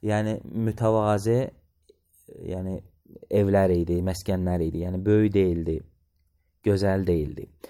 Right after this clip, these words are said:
Cəə fil ədəbil mufradi lil Buxari. Buxarinin Ədəbil Mufrad kitabında gəlib ki, An Davud ibn Qeys, Davud bin Qeysdən, ənəhu qal. O belə demişdir. Rəeytul hucurati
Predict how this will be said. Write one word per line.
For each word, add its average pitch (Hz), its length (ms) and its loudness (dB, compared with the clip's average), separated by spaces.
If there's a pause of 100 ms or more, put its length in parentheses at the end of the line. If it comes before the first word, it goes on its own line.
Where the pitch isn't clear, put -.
(280)
Cəə 160 260 4
fil 147 240 -2
ədəbil 127 400 2
mufradi 95 560 0
lil 90 240 2
Buxari. 87 540 -2 (160)
Buxarinin 123 640 -2 (160)
Ədəbil 101 400 -2
Mufrad 95 400 -4 (320)
kitabında 90 500 -2
gəlib 101 400 0
ki, 98 220 0 (360)
An 110 300 0
Davud 123 360 4
ibn 120 240 -2
Qeys, 98 600 -2
Davud 107 360 0
bin 98 180 0
Qeysdən, 92 640 -2 (500)
ənəhu 123 380 2
qal. 82 280 -6 (520)
O 131 120 2
belə 95 240 2
demişdir. - 480 -12 (520)
Rəeytul 117 720 4
hucurati 117 760 2